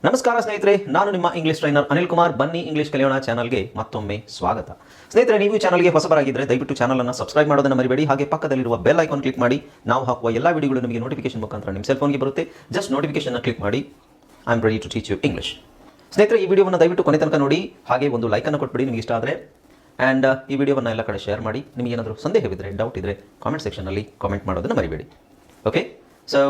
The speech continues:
without any further ado, let's dive into the video. ಹಾಯ್ ಫ್ರೆಂಡ್ಸ್, ಇದೊಂದು ವಿಶೇಷ ಸೂಚನೆ. ನಮ್ಮಲ್ಲಿ ಇದೀಗ ಆನ್‌ಲೈನ್ ಸ್ಪೋಕನ್ ಇಂಗ್ಲಿಷ್ ಕೋರ್ಸ್‌ನ ಹೊಸ ಬ್ಯಾಚ್ ಶುರುವಾಗಿದೆ. ನೀವು ಇನ್ಮೇಲೆ ಎಲ್ಲೂ ಹೊರಗಡೆ ಹೋಗಿ ಇಂಗ್ಲಿಷ್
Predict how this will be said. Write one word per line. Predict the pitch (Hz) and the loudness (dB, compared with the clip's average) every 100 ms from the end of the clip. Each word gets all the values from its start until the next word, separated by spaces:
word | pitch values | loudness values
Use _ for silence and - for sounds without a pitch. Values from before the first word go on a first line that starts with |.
| 143 | 0
without | 143 - - 120 120 | -6 -12 0 0 2
any | 131 131 | 0 4
further | 139 156 | 4 4
ado, | 156 | 2
let's | 139 - - 120 - - - - - | 0 -6 -6 -4 -4 -8 -10 -16 -2
dive | 107 104 | 0 0
into | 98 98 | -4 0
the | 240 | 2
video. | 101 - - _ _ - - - - - | 0 -4 -18 _ _ -20 -20 -20 -14 0
ಹಾಯ್ | 190 | 2
ಫ್ರೆಂಡ್ಸ್, | 151 160 - | 2 -2 -4
ಇದೊಂದು | 156 165 | 0 2
ವಿಶೇಷ | 143 165 | 2 2
ಸೂಚನೆ. | 131 131 180 - - | 2 2 2 -2 0
ನಮ್ಮಲ್ಲಿ | 208 208 | 2 4
ಇದೀಗ | 165 160 131 | 4 4 4
ಆನ್‌ಲೈನ್ | 135 127 - - | 2 2 4 2
ಸ್ಪೋಕನ್ | 147 135 | 2 2
ಇಂಗ್ಲಿಷ್ | 139 131 | 2 2
ಕೋರ್ಸ್‌ನ | 120 113 104 | 0 0 -4
ಹೊಸ | - - - | 0 2 4
ಬ್ಯಾಚ್ | 127 - | 2 0
ಶುರುವಾಗಿದೆ. | 113 104 98 - - | 0 0 0 -2 2
ನೀವು | 202 196 | 4 6
ಇನ್ಮೇಲೆ | 147 127 - 110 | 6 4 2 2
ಎಲ್ಲೂ | 233 127 | 4 4
ಹೊರಗಡೆ | 127 143 135 | 4 4 4
ಹೋಗಿ | 113 131 - | 2 -2 0
ಇಂಗ್ಲಿಷ್ | 110 101 | 0 0